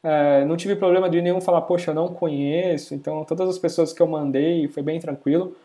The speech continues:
E o legal é que o Zoom, ele grava um áudio jun-, junto, né, com o entrevistado, grava o vídeo, e eu não posto nada de vídeo, é só áudio. E, e grava as pistas separadas, os áudios separados. Então isso pra mim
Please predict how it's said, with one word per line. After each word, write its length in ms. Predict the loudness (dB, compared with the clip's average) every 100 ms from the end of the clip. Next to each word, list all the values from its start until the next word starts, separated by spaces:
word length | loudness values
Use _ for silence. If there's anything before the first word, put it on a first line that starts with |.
| _ _ _ _
E 100 | 4
o 40 |
legal 300 | 4 6 6
é 20 | 6
que 100 | 2
o 80 | 0
Zoom, 280 | 0 0
ele 160 | 0 0
grava 340 | 4 4 4
um 100 | 4
áudio 760 | 6 6 4 2 2 2 0 -2 -12 _ _
jun-, 380 | -6 -4 -4 -8 _
junto, 300 | -6 -4 -4
né, 120 | -4 -2
com 100 | -2
o 40 |
entrevistado, 800 | -2 0 -2 0 2 2 0 0
grava 340 | 2 4 2 0
o 60 |
vídeo, 500 | 0 0 0 0 -2 -4 _ _ _ _ _ _ _
e 60 | 0
eu 80 | 0
não 100 | 6
posto 220 | 4 6
nada 180 | 2 2
de 80 | 4
vídeo, 180 | 2 2
é 40 |
só 180 | 2 6
áudio. 320 | 8 8 4 -10 _ _ _ _
E, 320 | -4 -4 -4
e 40 | 2
grava 320 | 6 6 6
as 100 | 2
pistas 360 | -2 -6 -2 -2
separadas, 720 | -2 0 4 6 6 4 0
os 160 | 4
áudios 300 | 4 4 2
separados. 600 | 0 2 4 6 4 0 -6
Então 220 | 0 2
isso 200 | 2 0
pra 160 | 2
mim 280 | 2 0 -2